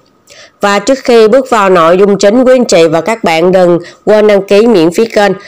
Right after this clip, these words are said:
và ấn vào tín hiệu chuông để luôn là người đầu tiên nhận được thông báo khi có video mới nhất.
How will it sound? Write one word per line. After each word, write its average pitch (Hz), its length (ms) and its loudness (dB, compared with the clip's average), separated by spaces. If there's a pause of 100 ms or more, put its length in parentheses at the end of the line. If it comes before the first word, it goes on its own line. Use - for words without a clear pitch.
(160)
và 190 160 0
ấn 214 160 0
vào 202 200 0
tín 196 220 0
hiệu 185 240 2
chuông 208 220 2
để 208 100 2
luôn 214 200 2
là 190 140 2
người 175 240 2
đầu 165 140 2
tiên 190 300 2
nhận 175 220 2
được 160 200 0
thông 185 200 0
báo 180 220 -2
khi 196 320 -2
có 185 180 -2
video 185 400 0
mới 180 220 0
nhất. 262 260 0